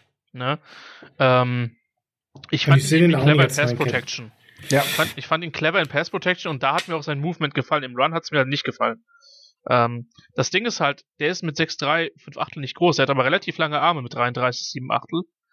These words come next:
Speaker 1: Ähm, und ist halt auch jemand, der eine Nasty Streak hat.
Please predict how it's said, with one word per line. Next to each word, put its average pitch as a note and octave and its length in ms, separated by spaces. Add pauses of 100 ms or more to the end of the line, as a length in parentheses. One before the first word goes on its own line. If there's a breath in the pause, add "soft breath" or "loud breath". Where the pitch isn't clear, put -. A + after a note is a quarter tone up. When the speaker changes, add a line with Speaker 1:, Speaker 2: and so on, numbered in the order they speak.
(460)
Speaker 1:
Ähm, C#3 520 (600)
und D3 580 (240)
ist D#3+ 220
halt F3 160
auch - 100
jemand, D#3+ 380
der D3 60
eine D3 120
Nasty D3 320
Streak - 400
hat. A#2+ 220